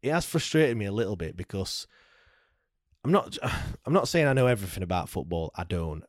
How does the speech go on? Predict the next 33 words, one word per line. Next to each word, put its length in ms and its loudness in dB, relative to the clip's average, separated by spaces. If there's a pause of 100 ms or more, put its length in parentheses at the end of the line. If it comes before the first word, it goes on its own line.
I 60 -8
don't. 220 -4
You 100 -4
know, 320 -4
that, 160 -10
that's, 240 -6
that's 240 -10
quite 380 -6
clear. 320 -6 (640)
But 140 6
one 200 4
thing 160 2
I 40 6
would 200 4
say 460 -8 (120)
is, 520 -6 (760)
yes, 320 0
we 60 0
do 120 0
change 400 0
the 80 -4
way 140 0
that 120 -4
we 80 -4
play, 340 -2
and 100 -6
we've 120 -2
already 200 6
mo-, 220 -2
spoke 380 0
about 200 -2
it 80 -10
before, 460 -8